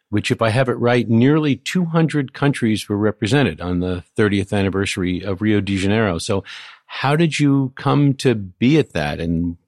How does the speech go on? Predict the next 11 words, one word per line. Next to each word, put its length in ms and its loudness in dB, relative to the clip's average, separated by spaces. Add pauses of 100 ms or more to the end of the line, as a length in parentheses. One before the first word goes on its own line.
tell 180 0
us 140 -4
a 40 -2
little 180 2
bit 160 0
about 220 0
what 140 -4
that 160 2
experience 480 -6
was 160 -10
like. 280 -14